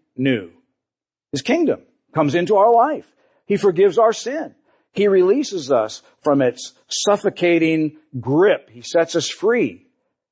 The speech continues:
as he gives us a new life in the Spirit. We're literally born again or born from above. In the words of that powerful hymn that, uh, that our, our worship team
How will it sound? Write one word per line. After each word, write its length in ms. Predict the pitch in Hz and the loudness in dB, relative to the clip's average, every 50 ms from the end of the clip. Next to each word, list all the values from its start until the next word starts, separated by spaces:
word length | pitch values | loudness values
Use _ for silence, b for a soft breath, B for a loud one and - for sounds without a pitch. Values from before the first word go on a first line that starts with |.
| _ - | _ -6
as 120 | 143 117 | -4 -4
he 80 | 143 135 | -4 -4
gives 320 | 117 143 160 160 131 160 | 0 0 0 0 2 0
us 180 | 160 147 - - - | -2 -2 -2 -2 -2
a 100 | 139 139 | -2 0
new 180 | 151 170 196 202 | 2 2 2 2
life 360 | 208 233 240 190 120 95 - _ _ | 2 0 -2 -4 -8 -12 -14 _ _
in 140 | 143 147 | -2 -2
the 60 | 151 143 | -2 -2
Spirit. 340 | - 208 151 120 107 - | -2 -2 -2 -2 -2 -4
We're 240 | - 151 170 156 156 | 0 2 2 4 4
literally 440 | 175 208 240 214 185 170 160 160 160 | 4 4 2 2 0 -2 0 0 -2
born 460 | 165 175 131 117 175 196 220 226 226 | -2 -6 -4 0 2 4 4 4 2
again 320 | 208 190 190 226 214 170 147 | 0 0 0 2 2 4 2
or 100 | 135 131 | 2 2
born 280 | 139 165 185 185 190 175 | 2 2 2 2 0 0
from 200 | - 196 185 180 | -2 0 2 2
above. 360 | 180 185 220 220 190 156 160 | 2 4 4 4 4 4 2
In 120 | 160 160 | 0 2
the 180 | 160 156 135 B B B B | 2 2 2 B B B B
words 300 | B 185 190 208 208 147 | B 2 4 4 4 2
of 80 | 180 165 | 2 2
that 220 | 170 160 165 - | 2 2 2 -2
powerful 480 | - 196 202 202 220 214 - 214 214 185 | 0 2 4 4 4 2 2 0 0 2
hymn 380 | 175 202 240 240 220 180 123 - b b b b - | 2 2 2 2 2 0 -2 -8 b b b b 0
that, 340 | 175 160 156 156 156 - _ _ - | 2 4 4 4 2 -2 _ _ 0
uh, 180 | 170 160 147 147 - - | 2 2 2 0 0 -2
that 240 | 165 175 180 175 | 0 0 2 2
our, 200 | 156 151 147 156 | 2 2 2 2
our 160 | - 156 156 160 | 2 2 2 4
worship 300 | 170 208 196 196 196 - | 2 2 0 0 -6 -4
team 180 | 185 190 185 | -2 -4 -2